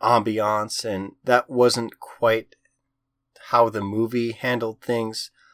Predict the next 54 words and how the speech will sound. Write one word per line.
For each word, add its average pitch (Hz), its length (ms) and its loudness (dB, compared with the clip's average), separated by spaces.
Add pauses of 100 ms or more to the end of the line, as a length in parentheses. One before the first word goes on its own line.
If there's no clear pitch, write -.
(120)
So - 160 4
I - 40 10
wish 185 300 4
more 135 240 6
was 127 180 0
done 110 220 0
with 107 120 -10
the 107 60 -10
soundtrack. 98 680 -2
Maybe 113 240 -8
it - 120 -10
wasn't 104 320 -12
as 101 240 -8
emotionally 101 580 -10
impactful 92 760 -12
as 90 100 -10
suspected. 87 720 -12 (600)
And 127 180 2
it 135 100 2
sounds 170 240 4
like 151 160 4
I'm 135 120 2
listing 131 260 0
a 117 40 -4
lot 120 180 0
of - 100 -10
pl-, - 420 0
problems, 170 560 2
but 143 240 0
the 147 100 -6
film 247 360 2
works - 260 0
better 127 400 4
than 104 160 -8
the 95 80 -6
sum 104 220 -2
of 92 160 -6
its - 160 -10
parts. - 340 -6
And 117 100 -6
that's 135 240 0
the 113 140 -12
take-home 98 420 -8
message 90 380 -10
here 95 140 -8
from 107 180 -16
the 95 80 -12
spoiler-free 104 720 -4
segment, 95 440 -10
is 92 120 -12
that 104 220 -4 (880)
this 165 240 -4
was 226 260 0
a 175 120 -4